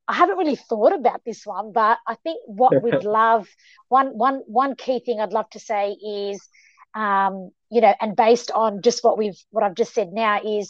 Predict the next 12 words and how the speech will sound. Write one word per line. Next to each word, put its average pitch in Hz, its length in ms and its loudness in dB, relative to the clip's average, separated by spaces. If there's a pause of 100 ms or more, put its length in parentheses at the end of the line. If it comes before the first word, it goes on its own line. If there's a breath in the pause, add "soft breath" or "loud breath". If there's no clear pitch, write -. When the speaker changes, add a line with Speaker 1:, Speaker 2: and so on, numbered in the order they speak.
Speaker 1:
if - 180 -12
you're 247 260 6
interested 233 580 2 (100)
in, 214 400 -4 (540 loud breath)
you 233 80 -2
know, 208 240 2 (180)
creating 233 640 4
a - 40 2
more 202 360 0
community-minded 180 1000 -10
world, 240 480 -2 (520 soft breath)
um, 196 400 0